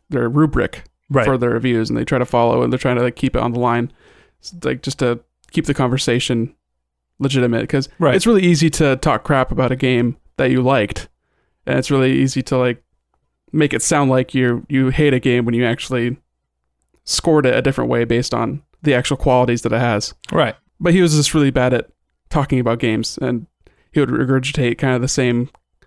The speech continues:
Speaker 1: sort of phrasing a lot.
Speaker 2: Same fucking platitudes that just didn't mean anything. I was perfectly happy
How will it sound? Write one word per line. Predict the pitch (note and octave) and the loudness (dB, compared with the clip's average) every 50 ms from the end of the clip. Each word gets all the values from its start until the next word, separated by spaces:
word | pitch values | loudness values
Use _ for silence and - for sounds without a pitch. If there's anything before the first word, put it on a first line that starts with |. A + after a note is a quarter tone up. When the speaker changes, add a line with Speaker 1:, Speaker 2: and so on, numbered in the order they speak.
| _ _ _ _ _ _ _ | _ _ _ _ _ _ _
Speaker 1:
sort | - - D#3+ C#3 | -4 -2 0 0
of | C3 A#2+ A2 - - - _ _ _ _ _ _ _ _ _ | 0 0 -2 -8 -14 -20 _ _ _ _ _ _ _ _ _
phrasing | - - D#3 C3+ B2+ B2 A#2+ A#2 A#2+ A#2 C3 - - | -4 -2 0 0 0 0 0 0 0 -2 -2 -2 -2
a | B2+ | 0
lot. | B2+ B2 A2 A2+ A2+ | 0 2 2 0 2
Speaker 2:
Same | - C3 C3+ C#3+ D3+ | 2 2 2 2 2
fucking | C#3+ - D3 B2+ C3+ C3 B2 | 2 0 -2 0 0 0 0
platitudes | - - C3 B2 B2+ B2 A#2 - - A#2+ A#2 A2+ A2+ G#2+ - | 0 0 0 0 0 0 -2 -2 -2 0 0 0 -2 -2 -2
that | - A2 G#2 F#2 - _ _ _ _ _ _ _ _ _ _ _ _ - | -2 -2 -2 -4 -8 _ _ _ _ _ _ _ _ _ _ _ _ -16
just | - - - C#3 C3 B2+ C#3+ D3 C#3 - - | -12 -10 -8 -8 -6 -4 -4 -6 -6 -4 -4
didn't | F#3 F#3 D#3+ D3 | -2 0 2 2
mean | D3 D3 C#3+ | 2 4 4
anything. | C3+ C#3 C3 A#2 - G2+ F2 - B2+ - _ _ _ - - | 4 2 0 0 -2 -6 -8 -8 -14 -20 _ _ _ -12 -6
I | B2+ C3+ C3+ C3 C3+ C3 C3 B2+ B2+ _ _ _ _ _ _ _ _ _ _ _ _ _ _ _ _ - | -2 0 2 2 2 2 0 -2 -6 _ _ _ _ _ _ _ _ _ _ _ _ _ _ _ _ -2
was | E3+ D3 - | -2 -2 0
perfectly | - G#3+ A3 G3+ G3+ G3 F#3 | 2 0 0 2 2 2 2
happy | D#3+ E3 E3 D#3+ C#3+ D#3 D3+ D3+ D3 C#3 C3+ C#3 C#3 | 2 2 2 2 2 2 0 0 0 -2 -6 -8 -8